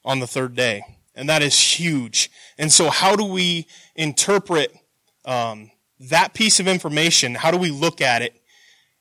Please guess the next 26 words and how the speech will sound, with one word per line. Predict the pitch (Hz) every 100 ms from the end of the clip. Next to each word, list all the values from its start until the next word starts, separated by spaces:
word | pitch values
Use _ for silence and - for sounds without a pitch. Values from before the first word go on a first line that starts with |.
| _ -
And | 151
how | 143 170
do | 190
we | 190
make | 165 175 160
sure | - 190 175
that | 135
we're | 151 190
looking | 185 175 170 160
at | 156
it | 143
without | 143 - 156 160 - 139 123
different | 165 170 190 143
lenses | 160 180 165 131 127 - - _ _ _ _ _
tainting | 190 180 170 156 139
that | 131 147 139
image? | 143 123 95 - - - - _ _ _ _
How | -
do | 170
we | 190
look | 190 185
at | 147
our | 147 180
relationship | 180 170 165 156 175 156
with | 127 -
Christ | 165 147 127 - -